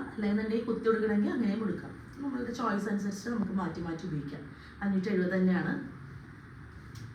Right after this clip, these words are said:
ഇനി നെക്സ്റ്റ് ഇതാ, ഇതാ അതൊരു വെറൈറ്റി ആണ് കേട്ടോ. ഇതൊരു റെയിൻബോ ഷെയ്ഡ് പോലത്തെ ഒരു, ആ,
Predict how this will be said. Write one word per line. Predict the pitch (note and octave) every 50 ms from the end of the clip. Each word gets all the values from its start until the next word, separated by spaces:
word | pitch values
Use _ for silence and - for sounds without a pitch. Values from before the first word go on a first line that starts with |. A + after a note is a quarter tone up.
| - - - - - - - G#3+
ഇനി | G#3+ A#3+ B3
നെക്സ്റ്റ് | B3 A#3+ A#3+ - B3+ A#3+
ഇതാ, | A#3+ A#3+ A#3 A#3+ - - - -
ഇതാ | - F3+ F3+ F3
അതൊരു | F3 G3 G#3 A3+ A3 G#3+
വെറൈറ്റി | G3+ F#3+ G3 F#3 F#3+ F#3 A3+ A3+ G#3
ആണ് | F3+ F3
കേട്ടോ. | E3+ F3 E3+
ഇതൊരു | F#3 F#3 F#3+ F#3+ F#3+
റെയിൻബോ | F#3+ F#3 F3+ F3+ F3+ F3+ G3 G#3 G#3+
ഷെയ്ഡ് | A3 G#3 G3 G3+ G3+ G3+
പോലത്തെ | F#3+ F3+ F3 F3 F#3 G3 - - - - - - - - - - - - - - - F#3+
ഒരു, | F#3 F#3+ F#3+ - - - - - - - -
ആ, | D#3+